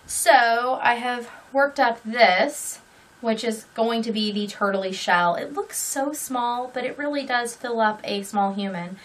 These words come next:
um, on his back, and it's, it's a little, it's a little squishy like a pillow. So that's going to be Franklin's shell. And then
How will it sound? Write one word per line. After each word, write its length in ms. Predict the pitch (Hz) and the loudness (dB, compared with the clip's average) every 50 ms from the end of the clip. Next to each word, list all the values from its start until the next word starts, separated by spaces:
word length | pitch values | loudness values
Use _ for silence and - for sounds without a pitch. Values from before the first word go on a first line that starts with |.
| - - - - - - | -20 -20 -20 -20 -8 -4
um, 280 | 208 208 196 190 190 - | -2 -2 -2 -2 -2 -2
on 140 | 202 196 202 | -2 0 0
his 120 | 202 202 | -2 -2
back, 340 | - 190 180 180 180 185 190 - | 0 0 2 2 2 2 0 -2
and 140 | 220 202 | -2 -2
it's, 180 | 202 202 196 - - | -2 -2 -4 -6 -8
it's 140 | 226 - 214 | -8 -6 -6
a 60 | 208 | -4
little, 440 | 208 214 214 220 214 214 - - - - _ - - - - - - _ _ | -4 -2 0 2 2 2 0 -4 -8 -18 _ -20 -20 -20 -20 -20 -20 _ _
it's 100 | - - | -16 -8
a 40 | |
little 200 | 240 254 269 277 | -4 0 0 0
squishy 480 | 277 - - - 262 262 - - 277 277 | 0 0 -2 -4 -4 -4 -4 -2 -2 0
like 180 | 254 240 240 392 | 0 -2 -2 -6
a 40 | |
pillow. 580 | 392 - - 214 190 190 185 185 202 - 427 453 - - - - - - - - - - - - - | -6 -2 0 2 4 4 4 4 4 4 2 0 -6 -14 -20 -20 -20 -20 -20 -20 -20 -20 -20 -20 -16
So 120 | - - 294 | -4 2 6
that's 260 | 320 370 427 440 - | 6 6 6 4 2
going 240 | - 302 277 277 262 | -2 -2 -2 -2 -2
to 60 | 247 | -4
be 220 | 240 233 226 220 | -4 -6 -6 -6
Franklin's 600 | - - 226 214 208 202 214 208 202 202 196 - - | -4 -2 -2 -2 0 0 -2 -2 0 -2 -2 -6 -8
shell. 640 | - - - - 190 175 165 165 - - - - - - | -8 0 4 4 6 6 4 2 -2 -4 -6 -8 -10 -6
And 220 | 214 214 220 254 | -4 -2 -2 2
then 560 | 302 302 269 233 220 220 220 220 226 233 254 | 2 4 4 4 4 4 2 0 -2 -4 -6